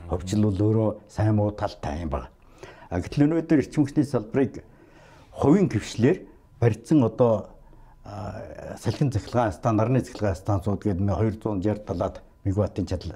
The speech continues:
бий болсон шүү дээ энэ бол. Энэ бол өнөөдөр бол одоо бас үр ашигтай байгаа. Гэхдээ энүүнийг бол эрчим сэргээгдэх эрчим хүчний хуулиар тогтоож өгсөн үн тарифаар одоо бодож өгсөн учраас энэ бол ашигтай ажиллаж байгаа.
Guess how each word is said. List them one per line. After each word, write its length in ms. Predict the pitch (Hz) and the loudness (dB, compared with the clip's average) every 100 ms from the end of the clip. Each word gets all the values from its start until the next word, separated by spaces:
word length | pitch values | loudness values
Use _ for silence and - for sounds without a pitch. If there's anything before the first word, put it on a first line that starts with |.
| - | -14
бий 160 | - 98 | -4 -2
болсон 160 | 80 - | -2 0
шүү 240 | 220 220 | 0 0
дээ 120 | 90 73 | -6 -4
энэ 80 | |
бол. 240 | 78 92 90 82 98 107 - - - | -2 0 0 -2 -6 -8 -14 -20 2
Энэ 160 | 117 190 | 4 6
бол 340 | 180 170 202 - - - - | 4 2 0 -2 -20 -16 -2
өнөөдөр 360 | 110 110 139 131 120 | 0 2 0 2 2
бол 180 | 185 - - _ _ - - - - | 0 -2 -18 _ _ -20 -20 -20 -16
одоо 240 | - - 113 110 | -12 0 2 2
бас 160 | - | -4
үр 240 | - 123 90 | -2 0 0
ашигтай 320 | - - 107 | -4 -2 0
байгаа. 400 | 98 101 - - _ - - - - - | 2 0 -2 -14 _ -20 -18 -10 -10 2
Гэхдээ 480 | 131 - 226 220 113 | 2 4 4 6 6
энүүнийг 320 | 143 170 180 | 4 6 4
бол 320 | 147 151 208 - - - _ _ | 2 -2 -4 -8 -18 -20 _ _
эрчим 320 | 104 - 180 - | -6 -2 -2 2
сэргээгдэх 480 | 139 196 190 - | 2 4 2 0
эрчим 240 | 113 - 123 | -2 2 0
хүчний 240 | - 113 | 2 -2
хуулиар 320 | 98 104 101 | 2 2 0
тогтоож 480 | 95 - - 165 170 | -4 -10 0 0 0
өгсөн 400 | - - 190 196 - - - | -4 2 4 2 -4 -20 -6
үн 240 | 120 131 - | 0 2 2
тарифаар 560 | 101 104 101 143 - - _ _ - _ _ _ - - - | 2 2 2 0 0 -12 _ _ -20 _ _ _ -20 -20 -14
одоо 400 | 95 131 - - - - - _ - | 0 2 2 -4 -16 -20 -20 _ 0
бодож 300 | 113 - - | 0 0 -8
өгсөн 320 | - - 117 | -12 0 2
учраас 400 | 82 117 170 - | 2 0 -2 0
энэ 240 | 101 90 | 0 0
бол 160 | 90 160 | -2 -8
ашигтай 400 | - - - - | -8 -14 -10 -12
ажиллаж 240 | - - | -12 -20
байгаа. 80 | - | -20